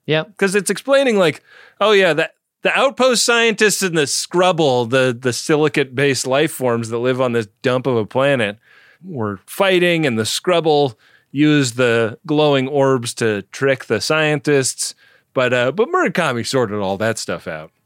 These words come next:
Speaker 1: Are we to believe that that's actually how it went down?
Speaker 2: No fucking way, man.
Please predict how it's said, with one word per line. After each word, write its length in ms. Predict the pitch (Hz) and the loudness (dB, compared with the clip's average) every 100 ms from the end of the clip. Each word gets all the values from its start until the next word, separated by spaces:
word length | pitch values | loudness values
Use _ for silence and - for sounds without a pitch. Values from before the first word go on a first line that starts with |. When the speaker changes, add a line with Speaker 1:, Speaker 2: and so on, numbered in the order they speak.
| _ - | _ -4
Speaker 1:
Are 180 | 175 160 | -2 -2
we 280 | 160 175 196 | -2 -4 -4
to 220 | - 165 | -4 -4
believe 680 | 143 170 151 147 156 185 - | -2 -4 -2 -2 -2 -4 -6
that 160 | 139 | -6
that's 260 | 156 151 - | -4 -4 -6
actually 480 | - 147 - 160 156 | -6 -6 -4 -4 -4
how 260 | 147 147 151 | -2 -2 -2
it 80 | - | -4
went 200 | 147 143 | -6 -6
down? 400 | 135 139 165 196 | -8 -6 -8 -10
Speaker 2:
No 140 | 160 - | -14 -20
fucking 400 | - 95 - 90 | -20 -20 -18 -18
way, 200 | 85 85 | -16 -16
man. 300 | 82 85 | -16 -18